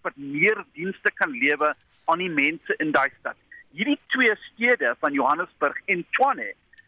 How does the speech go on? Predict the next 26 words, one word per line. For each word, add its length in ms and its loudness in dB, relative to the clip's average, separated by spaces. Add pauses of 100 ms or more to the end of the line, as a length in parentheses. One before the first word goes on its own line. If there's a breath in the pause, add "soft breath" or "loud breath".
(180 soft breath)
is, 260 0 (240)
eh, 280 2 (260)
van 280 0 (100)
twee 280 0
dekade 640 0 (440)
van 180 0 (100)
chaos 460 0 (400)
en 280 0
korrupsie, 720 0 (380)
ehm, 260 0 (380)
baie, 360 2
baie, 420 2
eh, 200 -2
skade 360 0
gedoen. 520 -2 (420)
En 160 0
ons 280 0
probeer 340 0
nou 160 2
om 100 -8
daai 220 0
skade, 680 0 (360)
eh, 240 2
reg 340 0
te 80 0
ruk 420 0